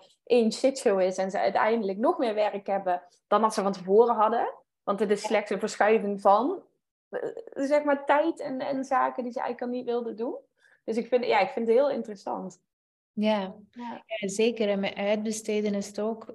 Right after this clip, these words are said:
Speaker 2: ehm, eh, zo interessant, omdat het, omdat veel mensen dan zeggen van, "Ah, ik kan niet met een team werken," of die zoeken
Speaker 1: Ja.
Speaker 2: dan bepaalde problemen. Terwijl, ehm,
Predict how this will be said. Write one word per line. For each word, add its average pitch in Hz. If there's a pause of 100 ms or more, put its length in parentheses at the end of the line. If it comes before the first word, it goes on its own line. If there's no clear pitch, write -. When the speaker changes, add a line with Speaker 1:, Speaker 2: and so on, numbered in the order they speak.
Speaker 2:
ehm, 196 (1080)
eh, 196
zo 208
interessant, 233
omdat 202
het, 190
omdat 196
veel 214
mensen 214
dan 196
zeggen 202
van, 190
"Ah, 208
ik 196
kan 202
niet 196
met 175
een 175
team 240
werken," 202
of 185
die 190
zoeken 202
Speaker 1:
Ja. 262
Speaker 2:
dan 185 (140)
bepaalde 180
problemen. 214
Terwijl, 196 (480)
ehm, 185